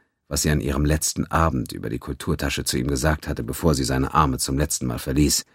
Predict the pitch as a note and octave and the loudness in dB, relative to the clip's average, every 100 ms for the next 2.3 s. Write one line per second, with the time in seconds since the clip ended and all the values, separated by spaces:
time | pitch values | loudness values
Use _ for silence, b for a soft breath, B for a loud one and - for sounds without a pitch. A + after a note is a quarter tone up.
0 | _ _ _ _ _ _ _ _ _ - | _ _ _ _ _ _ _ _ _ 0
1 | G#2 G#2+ - G2+ A2+ A2 - A2 - C3+ | 4 4 4 6 6 6 2 0 4 4
2 | A2 F2 | 6 6